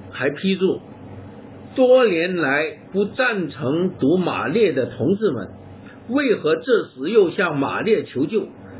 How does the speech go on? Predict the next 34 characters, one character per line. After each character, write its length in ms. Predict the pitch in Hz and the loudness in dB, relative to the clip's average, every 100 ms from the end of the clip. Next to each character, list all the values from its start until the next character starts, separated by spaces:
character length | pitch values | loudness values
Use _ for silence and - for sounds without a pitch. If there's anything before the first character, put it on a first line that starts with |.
| - | -18
题 240 | - - 226 | -4 -2 2
目 260 | 262 233 | 4 4
又 200 | 202 196 | 6 4
是 200 | - 180 - | 2 -6 -8
所 240 | 135 104 120 | -4 -2 6
谓 320 | 214 170 110 | 6 6 2
“论 320 | 180 262 160 | 0 2 0
天 320 | 135 208 226 | -2 0 0
才”， 280 | 196 113 104 - - - - - - - - - | -4 -6 -8 -10 -18 -18 -16 -16 -18 -18 -14 -2
不 180 | 160 | 0
是 200 | 262 254 | 0 -2
在 240 | 196 185 147 | -4 -2 -2
九 340 | - 131 110 | -4 -6 -4
大 260 | 156 196 147 | -2 -2 0
论 320 | 208 269 170 | 0 0 0
过 200 | 165 160 | 2 2
了 120 | 139 | 2
吗？ 300 | 127 127 127 - - - - - | 0 -4 -6 -14 -18 -16 -14 -2
为 240 | 262 254 170 | 2 4 2
何 480 | - 123 151 - - - - - - - - - - - | 4 4 4 -2 -10 -20 -20 -18 -18 -18 -20 -20 -20 -14
健 340 | - 277 202 143 | -2 2 2 0
忘 300 | 185 139 131 | -2 -2 4
若 220 | 214 202 | 6 6
此？ 40 | - - - - - - - - - - - - - - - - - - - - - | 0 -18 -20 -20 -18 -16 -16 -16 -18 -20 -20 -20 -20 -18 -18 -18 -20 -20 -20 -20 -4
又 220 | 165 190 | 4 4
批 220 | 123 - 143 | 2 -2 0
道： 280 | 151 - - - - - - - - 151 | 0 -4 -14 -18 -18 -18 -18 -20 -20 -8
直 240 | 190 269 | -2 0
接 240 | 220 196 | 4 4
的 240 | 208 190 160 | 6 4 4
利 320 | 185 247 202 | 2 0 4
用 180 | 202 151 | 4 2
材 200 | 143 131 | -2 0
料， 280 | 185 123 | 0 -4